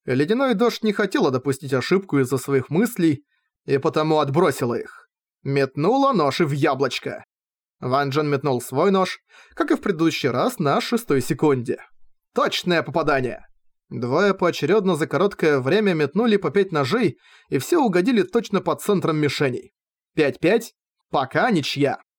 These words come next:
Зрители стали расходиться.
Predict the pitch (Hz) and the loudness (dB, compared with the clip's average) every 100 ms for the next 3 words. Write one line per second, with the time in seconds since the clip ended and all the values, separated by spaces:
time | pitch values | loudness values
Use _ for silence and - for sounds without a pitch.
0 | _ _ _ _ - 127 127 170 165 147 | _ _ _ _ -6 -4 0 0 2 0
1 | 139 160 147 139 - 165 147 139 - - | 0 0 0 0 0 0 2 0 -4 -14
2 | - | -16